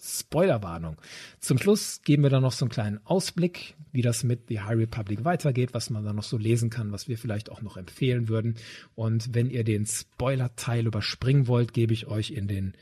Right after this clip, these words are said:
Podcast Notes so einen kleinen Link zum Timecode, dass ihr direkt dahin springen könnt. Meine Herren, bevor ich euch frage, wie euch das Buch gefällt,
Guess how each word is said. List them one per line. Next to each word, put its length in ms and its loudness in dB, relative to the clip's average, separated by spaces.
Podcast 640 -4
Notes 560 -2
so 80 0
einen 140 4
kleinen 400 -4
Link 500 0
zum 380 -4
Timecode, 600 -2
dass 180 -8
ihr 100 -8
direkt 320 -10
dahin 280 -8
springen 680 -2
könnt. 340 -10
Meine 420 4
Herren, 800 2
bevor 260 0
ich 100 -4
euch 120 -4
frage, 320 0
wie 120 4
euch 220 0
das 180 -4
Buch 240 -12
gefällt, 460 -10